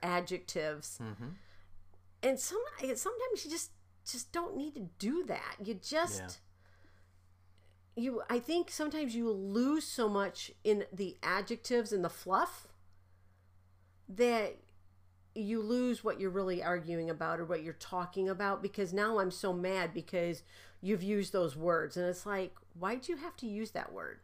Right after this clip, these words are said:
Speaker 2: Right.
Speaker 1: You know, and I, and I guess, um, in the last couple of years, there are some swear words that used to be kinda, like, off limits.
Speaker 2: Right.
Speaker 1: <laughs> And, and now they're, like, everyday language for people, and you're like,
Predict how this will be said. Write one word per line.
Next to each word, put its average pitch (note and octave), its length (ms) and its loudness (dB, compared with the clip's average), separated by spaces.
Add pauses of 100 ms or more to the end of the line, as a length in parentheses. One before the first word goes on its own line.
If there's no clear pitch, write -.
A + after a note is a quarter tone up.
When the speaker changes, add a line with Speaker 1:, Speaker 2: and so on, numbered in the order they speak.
(180)
Speaker 2:
Right. G2+ 240 -6 (320)
Speaker 1:
You A3 140 4
know, G#3+ 280 4
and F#3 100 0
I, G#3+ 140 0 (340)
and G#3+ 100 2
I G#3+ 80 4
guess, C4+ 480 0
um, E3+ 400 -2 (360)
in G#3 100 4
the F#3+ 60 6
last F#3 220 2
couple F#3 260 -2
of F3 60 0
years, F#3+ 480 -2 (960)
there A3 320 4
are B3+ 120 2
some F#3+ 340 0 (180)
swear A#3 460 4
words F#3 320 4
that G3+ 100 2
used A#3 220 -4
to C4 60 -8
be B3 100 0
kinda, G#3 220 0
like, E3+ 180 2 (100)
off F3 280 2
limits. F3+ 680 0 (220)
Speaker 2:
Right. F#2+ 180 -2 (500)
Speaker 1:
<laughs> - 0 -
And, E4 440 6 (260)
and B3 200 4
now D4+ 300 8
they're, C4 180 8
like, G#3+ 340 4 (640)
everyday C#4+ 640 4
language A#3+ 540 4
for G3 140 4
people, F#3 440 -4
and F#3 120 2
you're F#3 120 2
like, F3+ 220 -4